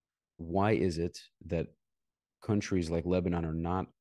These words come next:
allowing the Palestinian refugees in their own country to become Lebanese residents and to have normal lives and freedoms just like the rest of the Lebanese?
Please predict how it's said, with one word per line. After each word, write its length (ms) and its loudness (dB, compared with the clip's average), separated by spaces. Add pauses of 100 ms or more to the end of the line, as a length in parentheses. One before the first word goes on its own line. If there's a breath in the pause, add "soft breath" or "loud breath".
(280)
allowing 480 -2
the 80 -6
Palestinian 720 -4
refugees 600 -6
in 60 -6
their 140 -4
own 160 -4
country 400 -8
to 100 -8
become 300 -8
Lebanese 520 -4
residents 500 -6
and 120 -14
to 120 -12
have 200 -8 (320)
normal 420 0
lives 300 -4
and 120 -8
freedoms 280 -6
just 220 -8
like 260 -8 (640)
the 120 -4
rest 240 -2
of 60 -4
the 60 -4
Lebanese? 500 -4